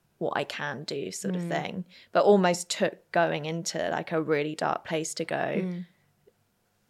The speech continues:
Speaker 1: to snap into
Speaker 2: Mm.
Speaker 1: the influential space, I guess.
Speaker 2: Mm.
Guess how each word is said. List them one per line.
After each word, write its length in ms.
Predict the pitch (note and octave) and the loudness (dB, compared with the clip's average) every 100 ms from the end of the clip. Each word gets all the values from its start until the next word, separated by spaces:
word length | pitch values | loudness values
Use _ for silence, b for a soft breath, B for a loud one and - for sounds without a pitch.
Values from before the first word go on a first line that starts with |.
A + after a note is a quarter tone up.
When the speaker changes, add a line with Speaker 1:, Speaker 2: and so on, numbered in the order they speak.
| _ | _
Speaker 1:
to 120 | - | -4
snap 420 | F3+ - F3 C#3 G3 | -4 -2 -2 -2 -2
into 320 | D#3+ D#3+ E3 | -2 -2 0
Speaker 2:
Mm. 300 | C#3+ F3+ E3+ | 0 0 2
Speaker 1:
the 140 | - | 2
influential 680 | F3 E3 - E3 D#3+ - - | 0 -2 -4 -2 -2 -4 -8
space, 420 | - - - E3 - | -10 -6 -6 -4 -6
I 120 | - | -4
guess. 300 | - F#3+ F3+ | -2 -2 -2
Speaker 2:
Mm. 200 | F3 | -4